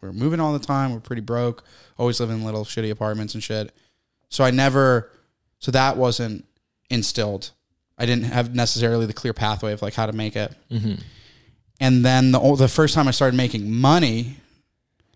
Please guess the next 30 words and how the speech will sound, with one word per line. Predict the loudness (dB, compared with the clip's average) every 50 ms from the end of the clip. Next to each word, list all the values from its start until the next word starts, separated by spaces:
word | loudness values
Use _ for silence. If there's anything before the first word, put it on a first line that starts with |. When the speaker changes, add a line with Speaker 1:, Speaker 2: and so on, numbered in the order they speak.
| _ _ _ _ _ _ _ _ _ _
Speaker 1:
was | 0 0 2 2
just | 2 0 -2 -2
through | -2 0
selling | 0 2 2 2 0 -2
drugs. | 0 2 2 2 2 2 -2 -6 -10 -14 -16 -16 -20 _ _ _ _ _
And | 0 2
then | 2 4
I | 4 4
got | 2 2
really | 2 2 2 2 2
good | 2 2 2
at | 2 2
that | 2 2 2 0
'cause | -2 -2 -2
I | -2
had | 0 0 0 -2 -2
the | -4
hustle | -2 0 0 0 2 -2 -4
part. | -4 -4 -6 -4 -4 -6 -10 _ _ _ _ _ _ _ _ _ _ _ _ _ _ _ _ _ _ _ _ _ _ _ _ _ _ _ _ _ _ _ -2
And | 0 2 2 2
so, | 0 -2 0 2 4 4 6 6 4 4 4 4 2 2 -2 -2 -2
but | -2 0 2
then | 2 2 4 2
it's | 2 0 0
like, | 0 0 0 -2 -6 -12 -16 -10 -4
even | -2 0 2 2 2 2 2
Speaker 2:
How | 2 4 4
Speaker 1:
then, | 4 4
Speaker 2:
old? | 4 4
Speaker 1:
like, | 2 0